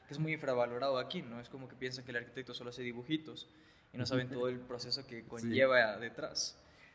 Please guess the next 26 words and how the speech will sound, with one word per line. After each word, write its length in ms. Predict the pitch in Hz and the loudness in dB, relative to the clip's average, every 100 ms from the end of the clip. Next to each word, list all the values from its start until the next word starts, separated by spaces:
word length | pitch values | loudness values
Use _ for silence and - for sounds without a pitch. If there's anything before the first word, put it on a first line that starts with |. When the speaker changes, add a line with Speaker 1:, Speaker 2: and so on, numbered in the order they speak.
| - - | -20 2
Speaker 2:
A 80 | 160 | 12
ver, 400 | 196 190 - - | 12 12 6 -2
yo, 140 | 202 - - 165 | -2 -2 -10 -6
yo 140 | 220 | 0
creo 200 | 269 269 | 4 4
que 80 | 262 | 6
el... 220 | 190 151 | 6 6
el, 280 | 143 143 139 | 6 4 2
el, 340 | 123 127 123 117 113 104 - - - - - - - - 131 | -2 -6 -8 -10 -12 -14 -16 -20 -20 -20 -20 -20 -20 -8 8
digamos, 380 | 151 165 165 156 | 10 12 10 8
hay, 120 | 165 | 6
hay, 200 | 156 170 | 8 6
hay 160 | 156 165 | 6 4
clientes 600 | 175 160 160 185 185 165 | 10 12 12 12 10 4
que 120 | 156 | 2
podrían 440 | 143 135 156 160 | 4 6 8 8
<laughs> 100 | 139 | 8
pensar 340 | 135 131 156 151 | 4 6 4 4
que 140 | - | 6
uno 220 | 156 151 | 8 6
solo 240 | - 143 147 | 2 2 4
hace 140 | 156 | 6
dibujos, 340 | 139 147 180 | 8 8 4
pero 160 | 151 139 | 2 0
en 60 | 127 | 0
realidad 440 | 123 139 147 | 2 4 4